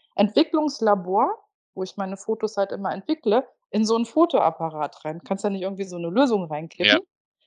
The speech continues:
Speaker 1: Und dann hat er halt gedacht so: "Okay, ich bringe halt diese Flüssigkeit auf die, das Fotomaterial
Speaker 2: Das
Speaker 1: auf."
Speaker 2: Papier, ja.
Speaker 1: So und, ähm, also aus dieser Frage dieses Kindes,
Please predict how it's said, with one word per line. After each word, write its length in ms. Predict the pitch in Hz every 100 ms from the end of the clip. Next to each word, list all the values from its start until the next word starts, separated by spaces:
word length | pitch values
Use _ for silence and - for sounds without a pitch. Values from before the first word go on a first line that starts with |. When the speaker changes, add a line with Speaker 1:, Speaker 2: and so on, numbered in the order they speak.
| - - -
Speaker 1:
Und 80 | 214
dann 100 | 233
hat 140 | 233 240
er 60 | 240
halt 160 | 233
gedacht 320 | 240 226 247
so: 80 | -
"Okay, 200 | 254 -
ich 160 | 214 -
bringe 200 | 220 214
halt 140 | 208
diese 320 | 208 185 196 190
Flüssigkeit 840 | - 226 254 240 - 220 226 - - _ -
auf 260 | 202 214 - _ _ -
die, 100 | 196
das 200 | - 208
Fotomaterial 880 | - 226 208 175 151 151 147 147 139
Speaker 2:
Das 0 |
Speaker 1:
auf." 120 | - 131
Speaker 2:
Papier, 320 | - - 101
ja. 140 | 90 90 - _ -
Speaker 1:
So 80 | 170
und, 260 | 156 196 175 -
ähm, 400 | 190 196 190 190 - _ _ _ -
also 200 | 196 220
aus 120 | 240
dieser 280 | 254 233 247
Frage 500 | 247 220 240 311 294
dieses 380 | 240 214 - _
Kindes, 600 | - 262 349 415 453 -